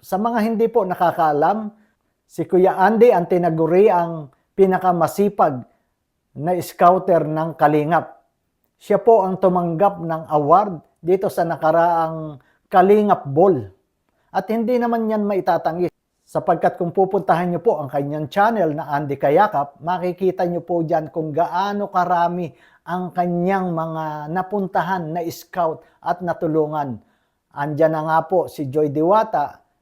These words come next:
si Melka, si Eden, at napakarami pang iba. Kaya shoutout kay Kuya Andy. At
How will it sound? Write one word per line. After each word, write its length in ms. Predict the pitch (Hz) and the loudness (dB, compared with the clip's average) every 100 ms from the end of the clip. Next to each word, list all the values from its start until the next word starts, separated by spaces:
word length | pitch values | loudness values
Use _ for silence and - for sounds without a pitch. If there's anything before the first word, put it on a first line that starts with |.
| _ | _
si 240 | _ - 139 | _ -8 -6
Melka, 640 | 147 185 214 202 160 147 | 0 2 0 0 -4 -4
si 160 | - 175 | -6 -6
Eden, 400 | 175 196 165 - | -2 -2 -2 -4
at 320 | 165 - - | -6 -12 -10
napakarami 640 | 240 262 262 202 190 180 | -8 -4 -2 0 2 0
pang 240 | 160 170 156 | -2 -4 -4
iba. 240 | 135 135 - _ _ _ _ _ _ _ _ | -4 -4 -6 _ _ _ _ _ _ _ _
Kaya 320 | 151 160 165 | -2 0 0
shoutout 560 | - 240 226 233 196 - | 0 0 2 2 0 0
kay 240 | 160 156 | -2 0
Kuya 320 | 170 156 165 | 0 0 0
Andy. 400 | 131 127 117 110 - _ _ _ _ _ _ _ | -2 -4 -6 -8 -12 _ _ _ _ _ _ _
At 160 | - 196 | -4 -4